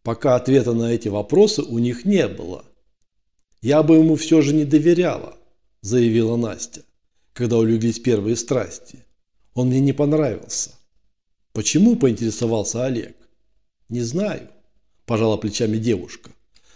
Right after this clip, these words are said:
"Просто впечатление. Как-то уж очень гладко он нам все рассказал". "Катя, ты видела его?" "Да", кивнула девушка. "Ничего необычного. Человек как человек. Более чем состоятельный,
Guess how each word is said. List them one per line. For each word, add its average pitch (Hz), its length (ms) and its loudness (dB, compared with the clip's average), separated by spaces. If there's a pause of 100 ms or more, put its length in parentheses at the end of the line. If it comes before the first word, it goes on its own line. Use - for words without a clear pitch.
(140)
"Просто 202 360 4
впечатление. 175 920 -4 (840)
Как-то 147 320 2
уж 156 200 2
очень 156 300 0
гладко 165 400 0
он 117 100 -2
нам 117 160 -2
все 127 220 -2
рассказал". 110 760 -6 (540)
"Катя, - 480 -2 (240)
ты 135 120 0
видела 208 440 2
его?" 104 460 -4 (720)
"Да", 185 220 -2
кивнула 120 460 0
девушка. - 600 -6 (540)
"Ничего 196 440 2
необычного. 165 840 -2 (320)
Человек 123 500 0
как 160 140 -4
человек. 165 720 -4 (600)
Более 165 340 6
чем 156 220 -2
состоятельный, 120 960 -2